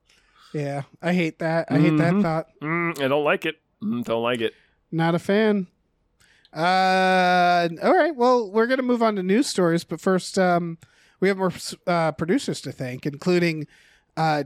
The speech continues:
Speaker 1: Davey Francis Nine. Davey goes to hell.
Speaker 2: Thank you so
Speaker 1: Thank
Speaker 2: much.
Speaker 1: you.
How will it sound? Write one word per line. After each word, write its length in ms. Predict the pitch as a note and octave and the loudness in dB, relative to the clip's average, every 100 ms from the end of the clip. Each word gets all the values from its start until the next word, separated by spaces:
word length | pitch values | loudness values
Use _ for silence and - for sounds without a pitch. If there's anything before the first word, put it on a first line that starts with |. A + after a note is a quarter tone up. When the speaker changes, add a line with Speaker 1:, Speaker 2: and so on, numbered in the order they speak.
| - | 0
Speaker 1:
Davey 320 | F#3 G#3 G#3 | 0 2 -2
Francis 540 | - G3 F#3 - D#3+ | 0 0 -2 -4 -6
Nine. 600 | D#3+ E3+ A3 G#3+ F#3+ A#3+ G#3 | -4 0 2 2 0 -2 -4
Davey 340 | F3+ E3 E3 E3 | -2 0 0 -2
goes 280 | D#3+ D3 | -2 -2
to 120 | - C3+ | -4 -2
hell. 360 | D#3 A3+ G#3+ | 0 0 0
Speaker 2:
Thank 160 | - - | -2 0
you 60 | |
so 120 | F3+ - | 2 2
Speaker 1:
Thank 180 | - | 2
Speaker 2:
much. 40 | |
Speaker 1:
you. 80 | D#3+ | 2